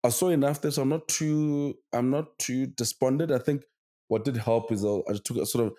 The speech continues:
I tried to do a thing of not going on social media as much unt-, until I rewatched the game. So I didn't, so actually I,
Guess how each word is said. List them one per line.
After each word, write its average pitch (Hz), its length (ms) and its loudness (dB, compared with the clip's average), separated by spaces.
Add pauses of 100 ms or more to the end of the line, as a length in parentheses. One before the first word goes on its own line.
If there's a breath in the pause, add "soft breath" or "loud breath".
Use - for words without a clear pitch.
(220 loud breath)
I 110 80 0
tried 117 260 0
to 117 100 0
do 104 220 -6
a 107 80 2
thing 117 200 0
of 101 140 2
not 104 240 0
going 107 220 2
on 104 100 0
social 107 320 0
media 104 460 2 (500)
as 110 240 2
much 107 300 0
unt-, 113 160 -2
until 113 240 2
I 107 40 4
rewatched 107 420 2
the - 40 -4
game. 104 300 0
So 104 100 -2
I 101 40 0
didn't, 107 260 0 (260 loud breath)
so - 140 2
actually 113 240 0
I, 110 60 0